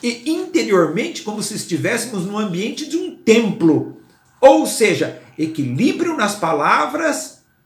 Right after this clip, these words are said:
no pensamento e nas atitudes. Preces é a melhor coisa que se faz.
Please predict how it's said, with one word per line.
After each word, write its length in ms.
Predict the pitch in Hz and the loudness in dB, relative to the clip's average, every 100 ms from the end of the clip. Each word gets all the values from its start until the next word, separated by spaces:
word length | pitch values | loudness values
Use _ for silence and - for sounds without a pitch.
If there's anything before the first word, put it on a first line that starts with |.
| _ | _
no 200 | 160 156 | -4 -2
pensamento 1040 | 170 160 - 143 156 277 370 349 381 - - - | -2 -4 -4 -4 -2 -2 -4 -4 -2 -4 -8 -16
e 80 | 220 | -12
nas 200 | 226 185 | -6 -2
atitudes. 880 | 208 - 196 185 160 135 127 - - _ _ _ _ _ _ | -2 -4 -4 2 4 4 -2 -8 -14 _ _ _ _ _ _
Preces 1080 | 190 226 214 165 - - 165 147 131 - - _ _ | 2 4 4 2 -6 -8 -4 -4 -4 -12 -16 _ _
é 120 | - 170 | -6 -4
a 80 | |
melhor 880 | 165 160 147 139 143 165 240 240 - - | -4 -4 -6 -2 2 4 4 2 -4 -4
coisa 360 | 190 180 156 | 0 2 0
que 80 | 151 | -6
se 220 | - 156 | -6 -8
faz. 720 | 131 151 139 147 117 - - | -6 -2 -2 -2 -6 -10 -16